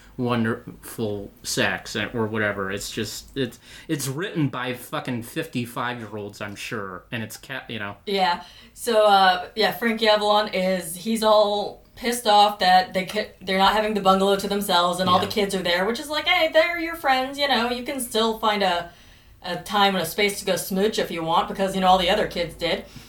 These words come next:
Speaker 2: And he, uh, decides to, uh, start hanging out with the Hungarian goulash.
Speaker 1: Ooh,
Speaker 2: Yes.
Speaker 1: yes. The
Speaker 2: Eva
Speaker 1: one that
Speaker 2: Six.
Speaker 1: looks like Marilyn,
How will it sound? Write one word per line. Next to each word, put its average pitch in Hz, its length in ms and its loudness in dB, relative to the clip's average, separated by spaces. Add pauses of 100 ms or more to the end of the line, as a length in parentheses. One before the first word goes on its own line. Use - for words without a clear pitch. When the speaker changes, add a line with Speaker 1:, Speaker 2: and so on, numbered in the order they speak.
(280)
Speaker 2:
And 214 680 6
he, 240 380 -2
uh, 196 360 4 (520)
decides 220 540 4
to, 214 640 0 (300)
uh, 165 340 0
start 220 380 -2
hanging 214 320 0
out 208 240 4
with 196 320 0
the 190 160 0
Hungarian 208 1000 4
goulash. 208 1040 2
Speaker 1:
Ooh, 117 600 -4
Speaker 2:
Yes. - 760 -4
Speaker 1:
yes. - 40 -18 (100)
The 127 100 -6
Speaker 2:
Eva 117 100 -2
Speaker 1:
one 147 200 -4
that 147 80 -6
Speaker 2:
Six. 135 120 -4
Speaker 1:
looks - 220 -6
like 131 240 -8
Marilyn, 123 600 -10